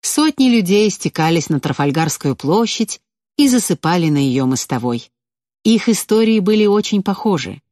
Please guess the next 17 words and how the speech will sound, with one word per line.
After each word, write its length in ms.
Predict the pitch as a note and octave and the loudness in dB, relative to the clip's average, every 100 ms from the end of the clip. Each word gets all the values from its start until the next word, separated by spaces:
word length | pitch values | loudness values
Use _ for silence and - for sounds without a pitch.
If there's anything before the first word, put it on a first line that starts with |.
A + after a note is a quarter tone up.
| _ _ _ | _ _ _
Агитаторы 760 | E3 D#3+ E3 - D#3 E3+ E3+ E3+ | -4 0 0 0 -2 0 -2 -2
политических 720 | D#3+ D3+ F3 F3 E3+ E3 - | 0 -2 -2 -2 -2 -4 -4
партий 460 | C#3+ D#3 F3 - F3+ | -2 -2 -2 -2 -2
быстро 440 | D3+ G3 - G#3 | 0 -2 -2 -4
смекнули, 760 | G3 G#3+ A3 C#4 F4 G3+ C3 - _ - | 0 0 0 2 2 2 0 -6 _ -12
что 260 | - G#3+ G3+ | -4 0 2
в 60 | |
их 160 | B3 - | 0 0
распоряжении 880 | A3+ - G#3 G#3 D#3+ G#3+ B3 A#3+ G#3 | -4 -2 0 2 2 2 2 2 2
готовая 680 | F#3 G3 A3 A#3+ G#3 G#3 - | 0 0 0 2 2 0 0
армия 520 | G3 G3+ F#3 F3+ F3+ | 0 2 2 2 0
озлобленных 680 | F3+ D#3 D#3 G3 D3 C#3 - | -2 -2 0 0 0 -2 -2
людей, 440 | C3 B2+ C4+ D4 _ _ - | -2 2 2 0 _ _ -4
которым 500 | F3 - G#3 G#3 F3 | -2 2 2 2 0
больше 320 | E3+ - D3+ | 0 -2 0
нечего 460 | C#3 D#3 - C#3 | 2 0 -2 -4
терять. 540 | C3+ C#3+ C3 A2+ - | -2 -2 -2 -4 -8